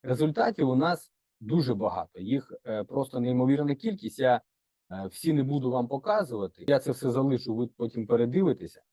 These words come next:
Це що стосується екосистеми, це все, що стосується результату і що буде після результату. Бо не всі розуміють,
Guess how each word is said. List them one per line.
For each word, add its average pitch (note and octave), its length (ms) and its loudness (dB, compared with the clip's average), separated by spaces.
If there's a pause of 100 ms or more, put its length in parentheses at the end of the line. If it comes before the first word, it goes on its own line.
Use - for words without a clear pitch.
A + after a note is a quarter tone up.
(420)
Це A3 220 4
що F3 220 0
стосується D#3+ 680 -4
екосистеми, C3 880 0 (120)
це D#3+ 160 2
все, F3+ 440 2
що C#3+ 200 -2
стосується A#2+ 1300 2
результату B2+ 840 -2 (460)
і B2+ 840 0
що F3 300 0
буде C3+ 420 -2 (120)
після C3+ 440 -2
результату. F#2+ 640 -4
Бо G#2 140 -6
не A#2+ 100 2
всі F#3+ 220 4
розуміють, C#3 560 2